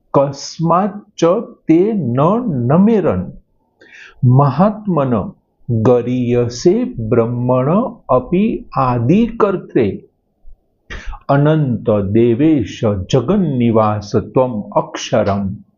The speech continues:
સત અસત તત્પરમ યત." કોઈને એવો પ્રશ્ન થાય છત્રીસમા શ્લોકમાંથી કે "ભાઈ, સિદ્ધોનો સમુદાય શું કામ? એ તો સિદ્ધ યોગીઓ છે, એ તો સિદ્ધો છે,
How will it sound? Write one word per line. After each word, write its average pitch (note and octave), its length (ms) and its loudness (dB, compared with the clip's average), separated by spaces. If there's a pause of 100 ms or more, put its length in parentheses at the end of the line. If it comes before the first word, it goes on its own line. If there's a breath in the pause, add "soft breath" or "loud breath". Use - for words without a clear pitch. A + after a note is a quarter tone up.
સત - 560 -6 (360)
અસત - 440 -2 (440)
તત્પરમ G#2+ 800 -2 (200)
યત." A2 340 0 (840 loud breath)
કોઈને A3 340 2
એવો C3+ 260 0
પ્રશ્ન C3+ 580 -2
થાય A#2+ 420 -2
છત્રીસમા A2 720 -2
શ્લોકમાંથી G#2+ 880 0
કે G3 100 2
"ભાઈ, G3 180 0
સિદ્ધોનો C3+ 640 0
સમુદાય D#3+ 580 0
શું C#4 220 -2
કામ? G#3+ 200 0
એ D3+ 60 0
તો B3 220 -2
સિદ્ધ D#3+ 480 -2
યોગીઓ F#3+ 640 0
છે, - 160 -4
એ A2 60 0
તો A#3+ 180 0
સિદ્ધો C3 540 0
છે, - 280 -6